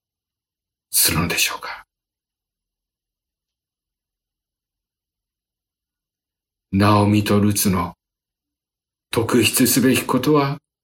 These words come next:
彼女たちが神様の御翼の下に寄せられることに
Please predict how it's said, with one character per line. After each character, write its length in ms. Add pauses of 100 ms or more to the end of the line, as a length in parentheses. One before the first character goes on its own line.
(880)
彼 460
女 220
た 200
ち 180
が 220
神 340
様 360
の 160
御 180
翼 560
の 160
下 300
に 180
寄 140
せ 180
ら 140
れ 120
る 160
こ 160
と 160
に 380